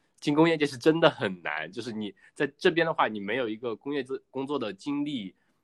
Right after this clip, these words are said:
呃，然后可能没有身份，你是很难进入到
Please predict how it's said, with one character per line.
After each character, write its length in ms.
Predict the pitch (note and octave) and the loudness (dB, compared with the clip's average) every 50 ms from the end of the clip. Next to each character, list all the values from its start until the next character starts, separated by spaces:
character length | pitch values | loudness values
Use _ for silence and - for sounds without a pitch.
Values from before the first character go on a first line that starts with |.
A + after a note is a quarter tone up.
| _ - | _ -10
呃， 300 | F#2+ F#2 F#2 F#2 F2+ F2+ | -8 -6 -6 -4 -4 -4
然 100 | F#2 F#2 | -4 -4
后 140 | - A2+ G#2 | -2 -4 -4
可 80 | - G2+ | -4 -4
能 80 | G2 G2+ | -4 -2
没 80 | A2 | 0
有 100 | B2+ A#2+ | 0 -2
身 240 | G#2+ - C#3+ C#3 D3 | -2 -2 -4 -4 -4
份， 280 | - - C#3 A#2 G2 F#2+ | 0 0 0 0 0 -4
你 40 | |
是 100 | F2+ - G#2 | -8 -12 -10
很 140 | - G2 F2 | -10 -8 -8
难 280 | D#2+ E2 F#2+ A2 A#2+ | -6 -6 -8 -8 -10
进 180 | - - D3 B2+ | -10 -8 -6 -6
入 140 | A#2 G#2 G2 | -4 -2 2
到 300 | G2 F#2+ F2 F2 D#2+ - | 4 4 4 4 2 -2